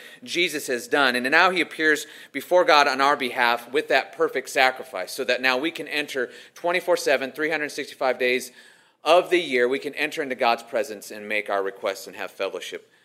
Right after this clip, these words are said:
with him because it's, his death is a death that purifies the true holy places. Well, it's also a death that permanently puts sin away,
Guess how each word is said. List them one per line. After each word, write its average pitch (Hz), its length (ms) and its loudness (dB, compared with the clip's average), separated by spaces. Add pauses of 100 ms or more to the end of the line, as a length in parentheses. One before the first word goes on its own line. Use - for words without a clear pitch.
(300)
with 104 220 -8
him 143 280 -2 (1160)
because 123 380 -2
it's, - 180 -12 (500)
his 156 280 -4
death 147 240 4
is 123 100 -8
a 120 60 -10
death 127 240 2
that - 160 -4
purifies 110 500 -2
the 98 60 -14
true 110 340 -8
holy 90 300 -6 (680)
places. - 600 -8 (1800)
Well, 160 140 6
it's 160 100 2
also 196 560 6
a 143 80 4
death 156 320 4
that - 220 -2
permanently 135 480 -2
puts - 580 -8
sin 110 420 -10
away, 90 420 -8